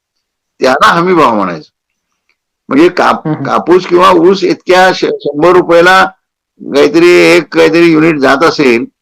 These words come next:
Speaker 1: आणि त्याचा खर्च आलेला असेल दीडशे रुपये, तर वर्षे जे पन्नास रुपये आहेत हे शासनानं हमी दिले पाहिजे, असं आहे, त्याला हमी भाव म्हणायचं.
Speaker 2: बरोबर.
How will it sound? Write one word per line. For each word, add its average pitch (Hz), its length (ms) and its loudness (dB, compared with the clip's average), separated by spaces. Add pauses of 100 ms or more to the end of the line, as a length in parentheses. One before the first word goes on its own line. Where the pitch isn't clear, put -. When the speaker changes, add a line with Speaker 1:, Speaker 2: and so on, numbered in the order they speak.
(600)
Speaker 1:
आणि 143 260 0
त्याचा 170 720 0 (120)
खर्च 147 280 -2
आलेला 175 400 2
असेल 175 480 0 (480)
दीडशे 165 440 0
रुपये, 135 480 0 (460)
तर 156 100 2
वर्षे 151 560 2
जे 220 280 4 (180)
पन्नास 170 380 0
रुपये 151 300 -2
आहेत 107 340 -4 (420)
हे 208 140 2
शासनानं 160 500 -2
हमी 190 280 0
दिले 131 220 -2
पाहिजे, 90 260 -10 (1400)
असं 120 180 -4
आहे, 87 100 -4 (320)
त्याला 131 180 2
हमी 190 280 0
भाव 120 260 0
म्हणायचं. 95 500 -8
Speaker 2:
बरोबर. 135 320 -2